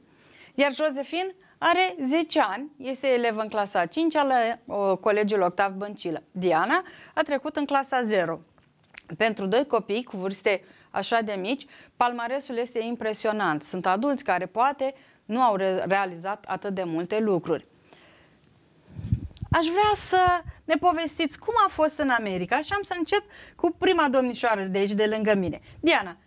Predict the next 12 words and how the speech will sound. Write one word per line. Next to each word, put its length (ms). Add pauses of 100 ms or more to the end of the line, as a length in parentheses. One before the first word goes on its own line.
(140)
spune-ne, 460 (160)
cum 100 (120)
a 40
fost 380
competiția 600
din 140
Statele 400
Unite? 380
Ce 140
ai 60
făcut 320
acolo? 460